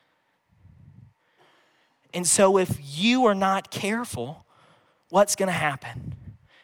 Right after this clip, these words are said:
is believers in Jesus, we live in two realities. We live in the reality that we see,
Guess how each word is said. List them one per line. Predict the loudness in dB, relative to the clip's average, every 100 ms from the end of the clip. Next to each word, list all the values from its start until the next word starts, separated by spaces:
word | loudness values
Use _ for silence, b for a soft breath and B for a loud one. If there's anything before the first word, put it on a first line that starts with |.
| B
is | -4
believers | -2 -2 -2 -2 -2 -2 -4 -6 -6 -8 -10
in | -8 -8 -6
Jesus, | -6 -6 -8 -10 -12 -12 -14 -18 b b b b b b
we | -6
live | 0 2 2 2 -4 -14
in | -14
two | -10 -8 -8
realities. | -6 -4 -4 -6 -12 -16 -14 -14 -16 _ _ _ _ _ _ _ _ _ _ -12
We | -8
live | -2 0 0
in | -4
the | -6
reality | -2 0 0 0 -2 -8 -10 -6
that | -6
we | -6 -4
see, | -2 -4 -6 -20